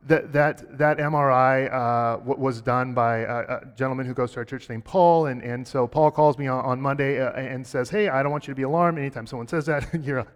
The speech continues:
"I'm alarmed." Um, that's my personality, and so, so, uh, but, but he was like, "There were some, uh, some abnormalities that, that, that came up as far as the coloring of your, uh,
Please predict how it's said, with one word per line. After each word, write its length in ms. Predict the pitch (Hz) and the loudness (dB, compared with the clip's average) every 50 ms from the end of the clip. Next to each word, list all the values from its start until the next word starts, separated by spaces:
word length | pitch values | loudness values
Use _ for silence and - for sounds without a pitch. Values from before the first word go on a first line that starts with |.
| - | -6
"I'm 80 | 185 196 | -2 -2
alarmed." 320 | 175 131 107 101 101 107 - - - - - - - - | 0 0 -2 -4 -6 -8 -14 -18 -20 -20 -20 -18 -2 4
Um, 320 | 175 185 175 156 147 139 123 - - - - - - - - - _ _ | 8 10 10 10 8 4 -2 -12 -18 -20 -20 -20 -20 -20 -20 -20 _ _
that's 180 | - 160 151 - | 0 0 2 2
my 80 | 165 | 2
personality, 560 | 151 - 180 165 - 170 170 160 165 170 156 | 4 4 2 2 2 2 2 4 4 4 4
and 100 | 151 147 | 2 0
so, 220 | - - 170 151 139 - - - - - - - _ _ _ _ | 2 4 4 4 4 2 -4 -20 -20 -20 -20 -20 _ _ _ _
so, 260 | - - 208 196 165 | 4 6 6 8 8
uh, 220 | - 170 175 143 160 | 6 4 4 4 4
but, 160 | 147 185 175 | 4 4 4
but 100 | 165 175 | 6 6
he 60 | 185 | 6
was 100 | 180 160 | 6 6
like, 160 | 175 170 156 - | 4 4 4 4
"There 80 | 175 | 2
were 60 | 165 | 0
some, 240 | 147 170 175 156 151 - | 0 -2 -6 -6 -4 0
uh, 240 | 147 147 143 139 | 2 4 4 2
some 180 | 123 - 165 156 | 2 -2 -4 -2
abnormalities 640 | 139 139 160 165 156 143 135 135 139 143 147 139 127 | 0 2 2 2 0 0 0 0 0 0 -2 -4 -2
that, 340 | 143 139 135 131 - 143 131 | 0 0 0 0 -2 -4 -2
that, 400 | 139 131 135 135 131 - - 135 | 0 0 2 0 0 -2 -6 -6
that 220 | 131 127 135 - | -4 -4 -4 -4
came 200 | - - 143 127 | -6 -6 -4 -2
up 180 | 127 131 127 - | 0 0 0 0
as 300 | 131 120 110 - - - | -2 -6 -6 -8 -16 -10
far 220 | - - 127 120 | -6 -2 -2 -2
as 80 | 123 110 | -2 -4
the 80 | 117 113 | -6 -10
coloring 420 | - - 139 131 127 127 123 123 | -10 -6 -6 -6 -4 -6 -6 -6
of 180 | 120 117 107 113 | -6 -8 -6 -6
your, 300 | 117 117 113 113 113 110 | -6 -6 -6 -6 -6 -6
uh, 360 | 113 113 110 107 104 104 | -6 -6 -6 -6 -6 -8